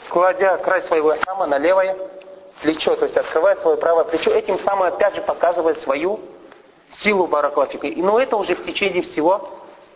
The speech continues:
тавафа. И вот эти вот действия, как, например, иттиба, это только во время тавафа законно. Некоторые по невежеству своему думают, что это действие,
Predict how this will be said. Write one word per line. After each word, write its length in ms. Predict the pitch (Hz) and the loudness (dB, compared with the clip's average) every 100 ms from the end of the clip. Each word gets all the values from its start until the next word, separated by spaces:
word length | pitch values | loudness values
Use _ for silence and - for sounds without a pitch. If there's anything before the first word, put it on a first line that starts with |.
| _ _ - | _ _ -4
тавафа. 460 | 151 156 143 - - - - - - | 0 2 2 -2 -6 -12 -18 -20 -6
И 100 | 196 | 0
вот 220 | 220 247 | 2 2
эти 220 | 277 269 208 | 0 -2 0
вот 200 | 190 185 | 0 0
действия, 460 | 247 247 - 156 | -2 -4 -2 0
как, 180 | 147 156 | 0 -2
например, 380 | 165 - 165 170 | -2 0 0 0
иттиба, 480 | 165 - 175 165 226 - | -4 -6 -2 2 2 2
это 220 | 190 180 | -4 -4
только 380 | - 247 - 180 | -2 -2 0 0
во 100 | 170 | 0
время 280 | 175 180 | 0 0
тавафа 440 | 160 156 175 165 127 | 0 2 0 0 -4
законно. 480 | 123 120 120 113 113 | -2 -2 -2 -2 0
Некоторые 480 | 196 202 190 165 | 0 0 -2 -2
по 100 | - | -2
невежеству 560 | 143 147 196 170 156 151 | -2 0 0 -2 -4 -4
своему 380 | - 160 175 165 | -2 0 2 0
думают, 380 | 196 208 175 - | 0 2 0 -2
что 180 | - | 0
это 180 | 170 170 | 0 0
действие, 640 | 147 214 226 - 131 107 | -2 -6 -6 -6 -4 -4